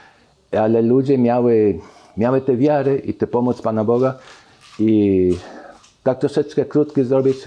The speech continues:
tę historię, bo jak, jak przyjeżdżały mama z tatą, to był kontrol i dla mamy mówiły: „Jeszcze w ciąży”.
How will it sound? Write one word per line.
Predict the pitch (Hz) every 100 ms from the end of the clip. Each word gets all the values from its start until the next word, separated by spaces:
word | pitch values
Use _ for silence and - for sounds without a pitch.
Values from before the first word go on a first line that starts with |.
| 117 - - _ -
tę | 123
historię, | 120 - 131 131 143 139
bo | 117 104 92 95 - - 101
jak, | 110 101 - - 107 95 -
jak | 107 -
przyjeżdżały | - 123 123 160 156
mama | 131 127 127 113
z |
tatą, | 120 - 151 - - - _ -
to | 123
był | 139 139
kontrol | 156 135 127 139 147 - -
i | 117 117
dla | 101 110
mamy | 123 135 127
mówiły: | 120 131 131
„Jeszcze | 127 135 - 123
w | -
ciąży”. | 127 104 85 87